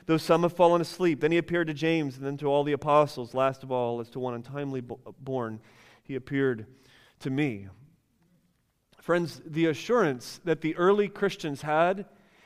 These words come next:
in their faith wasn't because the tomb was empty. The empty tomb scared them. The empty tomb confused them.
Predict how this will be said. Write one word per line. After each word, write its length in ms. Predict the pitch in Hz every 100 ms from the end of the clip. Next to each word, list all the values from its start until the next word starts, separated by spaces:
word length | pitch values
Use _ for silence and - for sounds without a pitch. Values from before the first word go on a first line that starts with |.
| _ -
in 180 | 196 202
their 160 | 180
faith 600 | - 180 139 113 - - _ _ _ _ _ _ _ _ _ _ _ -
wasn't 340 | 165 202 226
because 760 | 165 - 165 202 190 147 123 -
the 100 | 143
tomb 300 | 139 180 160
was 140 | 139 -
empty. 400 | 180 185 104 - - _ _ _ _ _ _ _ _ _ _ _ _ _ _ _ _ _ _ _ _ _ _ - - - _
The 160 | 180 220
empty 380 | 247 277 233 170
tomb 400 | - 277 214 139
scared 680 | - - - 214 269 233 123
them. 260 | 92 50 - _ _ _ _ _ _ _ _ _ _ _ _ _ _ _ _ _ -
The 180 | 196 214
empty 320 | 277 - 220
tomb 420 | - 247 269 190
confused 840 | - 185 151 - - 285 269 160 139
them. 300 | 123 92